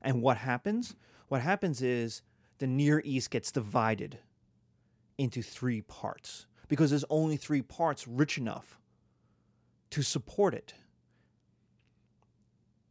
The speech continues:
So only the rich matter. Only the rich matter in the society that can build the chariots.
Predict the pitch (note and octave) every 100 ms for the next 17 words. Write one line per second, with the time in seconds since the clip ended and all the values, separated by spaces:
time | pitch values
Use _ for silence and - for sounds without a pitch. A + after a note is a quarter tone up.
0 | _ _ _ _ _ _ _ _ - E3+
1 | - F3 E3+ F3+ F#3 F3+ C3+ B2 - F#3
2 | F3 - _ _ _ - C#3+ D#3 D#3+ C#3
3 | C3 C3+ B2 A#2 A#2+ A2+ G#2+ A2+ - G#2+
4 | A#2 D#3+ D#3+ - G#2+ B2 B2 B2 - _
5 | - C3+ B2+ C#3 G3+